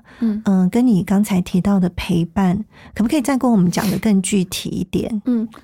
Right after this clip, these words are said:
Speaker 1: 嗯，这个课程的话，它其实就可以增加我在户外的技能。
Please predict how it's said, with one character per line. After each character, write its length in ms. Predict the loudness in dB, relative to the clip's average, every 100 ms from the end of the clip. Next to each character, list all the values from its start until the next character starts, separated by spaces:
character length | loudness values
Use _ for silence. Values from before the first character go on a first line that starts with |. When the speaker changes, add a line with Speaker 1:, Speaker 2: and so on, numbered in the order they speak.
| -20 _ -4
Speaker 1:
嗯， 280 | -2 0 -2
这 140 | -2
个 120 | -2
课 280 | -2 0 0
程 200 | 0 0
的 120 | 0 0
话， 280 | 0 2
它 140 | 2 -2
其 200 | -2 -4
实 120 | -2
就 100 | -2
可 120 | 0
以 140 | -2 -2
增 260 | -2 0
加 160 | 2 0
我 160 | 0 0
在 200 | 0 -2
户 220 | -2 -2
外 180 | 0 -2
的 120 | -4
技 320 | -4 -2 -2
能。 260 | -4 -8